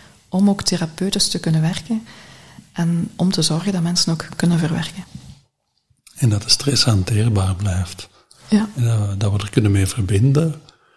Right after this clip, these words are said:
Speaker 2: maar dat het ook niet te veel wordt.
Speaker 1: Precies.
Speaker 2: En dat het gedoseerd wordt, denk ik dan, hè?
Speaker 1: Ja, want als je in een therapiesessie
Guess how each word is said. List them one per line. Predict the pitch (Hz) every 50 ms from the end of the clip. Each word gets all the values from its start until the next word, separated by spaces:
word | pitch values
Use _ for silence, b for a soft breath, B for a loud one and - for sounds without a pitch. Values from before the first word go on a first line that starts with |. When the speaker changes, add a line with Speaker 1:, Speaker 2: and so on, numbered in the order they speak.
| b b b b b b
Speaker 2:
maar | 127 120
dat | 110 104 101
het | - - -
ook | 127 123
niet | 151 139 123
te | 123 117
veel | 110 110 110 113 107 95 85
wordt. | 80 82 80 - - - - - - -
Speaker 1:
Precies. | - 185 175 - - -
Speaker 2:
En | 117 120
dat | 120 107
het | 110 104 -
gedoseerd | - 117 101 - 101 98 95 101 98 110 120 - -
wordt, | - 117 101 - -
denk | 127 107 95 98
ik | 107 101 95
dan, | 101 101 95 98
hè? | 113 156 - 208
Speaker 1:
Ja, | 202 - - - - -
want | - 208 185 185 - - - -
als | 220 220 220 226 - -
je | - - 208 208 208
in | 208 202 220
een | 226 220
therapiesessie | - - 196 - 185 - - 196 185 - - - 180 165 - - - 170 160